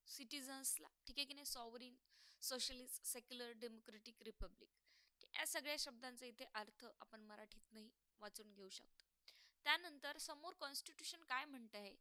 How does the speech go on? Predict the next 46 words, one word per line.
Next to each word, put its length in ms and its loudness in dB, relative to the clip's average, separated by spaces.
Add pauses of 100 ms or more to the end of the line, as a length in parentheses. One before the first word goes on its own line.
(300)
आणि 220 6
प्रिएम्बल 580 -2
काय 220 2
म्हणत 240 -10
आहे, 180 -12
तर 40 -18 (100)
प्रिएम्बल 440 0
हे 100 -2
कॉन्स्टिट्यूशन 680 -6
मधला 200 -6
एक 120 -4
सार 360 0
आहे 160 -2 (460)
की 180 8
exactly 440 0
पुढे 280 -6
कॉन्स्टिट्यूशन 680 -2
मध्ये 200 -4
आपल्याला 300 -4
काय 340 -2
दिलेलं 420 -2
आहे 280 -2 (340)
त्याबद्दल 400 -2
ही 220 2
एक 160 -2
झलक 440 4
आहे, 180 -6 (420)
जे 100 -2
की 160 -8
आपल्याला 380 -2 (120)
इथे 220 -6
पाहायला 400 -8
मिळणार 380 -8
आहे. 180 0 (480)
ठीक 160 2
आहे, 80 4 (360)
तर 60 -10
मग 100 6
आपण 220 2
पुढे 320 2
जाऊया, 320 -2 (360)
काही 200 6
शब्द 380 2
घेऊया 340 -2
कॉन्स्टिट्यूशन 680 -4
मधले 320 -10